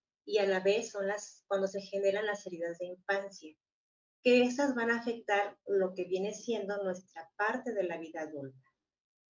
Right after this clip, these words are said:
Estas situaciones que vivimos en la infancia que pudieron haber sido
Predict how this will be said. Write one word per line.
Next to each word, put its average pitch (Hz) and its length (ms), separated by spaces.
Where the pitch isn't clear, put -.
Estas 254 240
situaciones 220 640
que 220 80
vivimos 208 360
en 202 100
la 190 60
infancia 196 640
que 220 100
pudieron 175 480
haber 180 260
sido 190 720